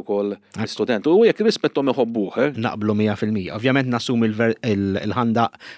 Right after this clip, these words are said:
Speaker 2: kont tmur bil-private u veru,
Speaker 1: Iva,
Speaker 2: min jaf
Speaker 1: iva.
Speaker 2: x'avventura wkoll dik.
Speaker 1: Iva, dik kienet sabiħa, għaliex, em, mill-Bla tal-Bajda konna naqbdu aħna il-private minn dejn il-Knisja tal-Mużowa u ta', ta' Dun George,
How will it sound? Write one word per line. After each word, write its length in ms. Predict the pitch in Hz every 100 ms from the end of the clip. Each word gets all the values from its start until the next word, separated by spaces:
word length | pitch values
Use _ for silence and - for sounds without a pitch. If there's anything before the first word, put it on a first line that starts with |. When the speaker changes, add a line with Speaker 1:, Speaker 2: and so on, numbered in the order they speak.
| -
Speaker 2:
kont 240 | 120 110
tmur 220 | - 113 101
bil-private 720 | - 143 131 117 127 135 135
u 60 | 113
veru, 220 | 110 139
Speaker 1:
Iva, 160 | 107 101
Speaker 2:
min 80 | 113
jaf 140 | 110
Speaker 1:
iva. 80 | 117
Speaker 2:
x'avventura 540 | 98 113 104 104 92
wkoll 260 | 90 101 76
dik. 160 | 90 285
Speaker 1:
Iva, 240 | 247 180
dik 140 | 226 175
kienet 300 | 160 170 165
sabiħa, 480 | 208 196 190 110 107
għaliex, 320 | 104 127 135 -
em, 580 | 147 143 139 135 139 135 131 113 - - - -
mill-Bla 520 | 131 135 131 127 135 131
tal-Bajda 560 | 151 180 170 127 123 104
konna 160 | 127 120 117
naqbdu 300 | 101 113 110 110 107
aħna 240 | 110 107 104 104 117
il-private 800 | 113 110 107 127 113 104 104 101
minn 240 | 113 104 104
dejn 300 | 104 104 98 - - - 110
il-Knisja 480 | 104 113 101 - 104
tal-Mużowa 720 | 107 107 110 147 143 151 139
u 20 |
ta', 320 | 107 101 98 95
ta' 140 | 101 98 98
Dun 160 | 110 101
George, 320 | 104 98